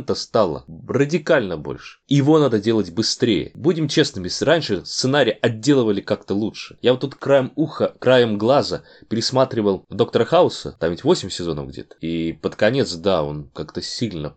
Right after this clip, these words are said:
подвыдохся. Однако и там откровенной халтуры нет. И вот вспомни, какая прекрасная, мощная, смешная, драматичная,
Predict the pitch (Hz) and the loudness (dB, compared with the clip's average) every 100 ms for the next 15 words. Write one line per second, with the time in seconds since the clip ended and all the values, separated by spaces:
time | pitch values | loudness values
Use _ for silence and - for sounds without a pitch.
0 | _ 85 87 110 170 107 - - - 82 | _ -6 -4 -2 0 0 -2 -10 -6 -4
1 | 101 139 143 110 - 92 - 156 151 78 | 0 0 0 -2 -2 -8 0 2 2 -2
2 | - - - 101 143 98 87 - 127 90 | -10 -4 0 2 2 2 0 0 0 0
3 | 85 120 - _ - 98 - - 208 127 | -2 -4 -4 _ -6 -4 -2 2 2 2
4 | 85 - - - - 175 123 - 123 - | -4 -8 -16 -4 2 4 4 0 -8 -2
5 | 139 156 - - 78 - - 110 131 - | 2 2 0 -8 -12 -14 -6 0 0 0
6 | 90 78 107 101 - 123 92 101 101 110 | -6 -6 -4 -4 0 0 0 0 -2 -2
7 | - 147 - 90 67 | -2 -4 -4 -8 -8